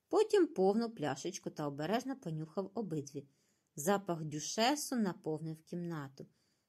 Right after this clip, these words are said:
Трохи скривившись, детектив закрутив їх. «Є щось?» запитав Рейс. Пуаро відповів французькою приказкою: «Мух на оцет не ловлять».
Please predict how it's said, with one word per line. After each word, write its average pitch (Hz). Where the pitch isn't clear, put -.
Трохи 220
скривившись, 240
детектив 185
закрутив 147
їх. 131
«Є 208
щось?» -
запитав 160
Рейс. 147
Пуаро 349
відповів 220
французькою 196
приказкою: 151
«Мух 233
на 381
оцет 370
не 202
ловлять». 156